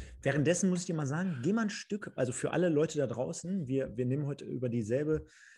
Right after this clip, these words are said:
Streaming-Geschichte auf, wie wir auch sonst immer unsere Live-Reviews machen, nach dem Spiel. Geh mal ein bisschen mit dem, mit dem Face oder mit der Kamera nach rechts.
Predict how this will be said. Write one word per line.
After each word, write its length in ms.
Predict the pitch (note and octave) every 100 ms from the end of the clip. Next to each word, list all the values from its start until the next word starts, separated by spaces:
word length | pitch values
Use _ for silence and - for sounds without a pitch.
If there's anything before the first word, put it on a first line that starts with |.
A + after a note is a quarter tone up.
| -
Streaming-Geschichte 840 | - B2+ D#3+ D#3+ C#3+ - D3 C#3+
auf, 180 | C#3 B2+
wie 120 | C3
wir 80 | C3
auch 180 | A#2+ G#2
sonst 220 | C3+ C#3
immer 120 | C3+
unsere 220 | A#2+ A#2
Live-Reviews 640 | G#2+ D3 - D#3+ E3 D#3+ D#3
machen, 500 | D3+ D#3 F3 D#3+ - - -
nach 200 | B2 B2+
dem 80 | B2+
Spiel. 320 | - D3+ G3 - - -
Geh 80 |
mal 80 | F#3
ein 100 | F#3
bisschen 400 | F#3 - F#3+ E3
mit 180 | D3+ E3+
dem, 280 | D#3 D3 B2+
mit 160 | C3 C#3
dem 160 | C#3+ B2+
Face 420 | - D3 F3 F3
oder 140 | C#3
mit 100 | C3
der 80 | C3
Kamera 380 | - D3+ C#3 C3+
nach 160 | A#2+
rechts. 340 | D3 G3 -